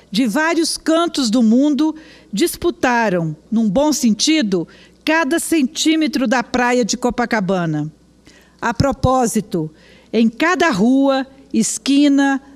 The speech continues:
avenida, grupos de jovens exibiam as bandeiras de seus países, saudavam Cristo e o Papa com alegria e dança e orações.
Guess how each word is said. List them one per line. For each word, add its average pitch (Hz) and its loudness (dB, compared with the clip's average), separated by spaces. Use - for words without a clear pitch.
avenida, 240 2
grupos 330 2
de 269 0
jovens 247 2
exibiam 254 0
as 262 -2
bandeiras 269 2
de 233 0
seus 254 -2
países, 254 -2
saudavam 285 0
Cristo 320 0
e 240 2
o 220 0
Papa 262 -2
com 330 0
alegria 320 2
e 269 0
dança 294 0
e 240 2
orações. 214 -2